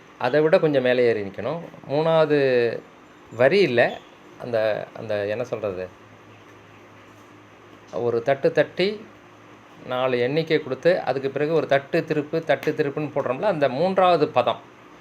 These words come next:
அப்படி சொன்னா சரியா இருக்கும். ஒண்ணு, ரெண்டு, மூணாவது பதம் கொஞ்சம் லைட்டா மேலே ஏறணும்.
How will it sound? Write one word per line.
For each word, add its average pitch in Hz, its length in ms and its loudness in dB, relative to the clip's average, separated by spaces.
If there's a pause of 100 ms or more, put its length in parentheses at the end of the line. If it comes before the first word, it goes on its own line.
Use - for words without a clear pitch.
(260)
அப்படி 120 200 -4
சொன்னா 131 220 -2
சரியா 113 260 0
இருக்கும். 104 380 -6 (200)
ஒண்ணு, 147 360 4
ரெண்டு, 143 400 2
மூணாவது 160 420 4
பதம் 143 340 -2 (120)
கொஞ்சம் 160 280 0
லைட்டா 135 240 2
மேலே 104 300 0
ஏறணும். 98 260 -4